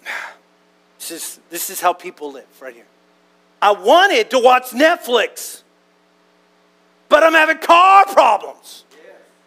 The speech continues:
Now I have to fix my car, and, and so-and-so is in the, eh, hospital, and then my kid walks up to me,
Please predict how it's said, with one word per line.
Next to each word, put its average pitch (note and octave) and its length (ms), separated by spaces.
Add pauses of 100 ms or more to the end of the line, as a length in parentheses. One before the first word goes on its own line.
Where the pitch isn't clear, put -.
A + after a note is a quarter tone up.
(120)
Now D4 160
I E4+ 40
have E4 120
to B3 80
fix E4 340
my D4+ 180
car, D4 440
and, A3+ 120 (320)
and - 140
so-and-so F#4+ 680
is C4+ 120
in C#4+ 120
the, B3+ 80
eh, B3+ 240 (160)
hospital, D#4+ 580
and C#4 100
then F4 120
my C#4+ 120
kid - 400
walks D#4 280
up D#4+ 140
to D#4+ 120
me, D#4+ 60